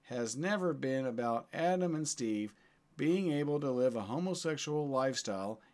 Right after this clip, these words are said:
in the privacy of their own home, which would be none of anyone's business. That is a lifestyle those two would have to answer to God for one day. The life choices of homosexuals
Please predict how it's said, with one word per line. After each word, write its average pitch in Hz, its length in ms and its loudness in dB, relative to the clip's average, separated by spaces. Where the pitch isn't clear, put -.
in 190 160 0
the 208 80 2
privacy 143 680 2
of 135 160 -4
their 131 200 0
own 147 180 0
home, 147 520 0
which 160 300 0
would 175 240 2
be 185 180 0
none 180 300 2
of 170 100 0
anyone's 156 600 0
business. 151 580 -4
That 165 240 2
is 147 260 2
a 123 100 0
lifestyle 135 760 2
those 180 240 4
two 143 240 0
would 143 180 -2
have 131 240 -2
to 139 100 -8
answer 117 320 -6
to 147 120 -8
God 180 320 0
for 113 340 -6
one 139 320 0
day. 190 420 4
The 147 120 -2
life 208 340 2
choices 156 480 -2
of 123 100 -4
homosexuals 151 800 -2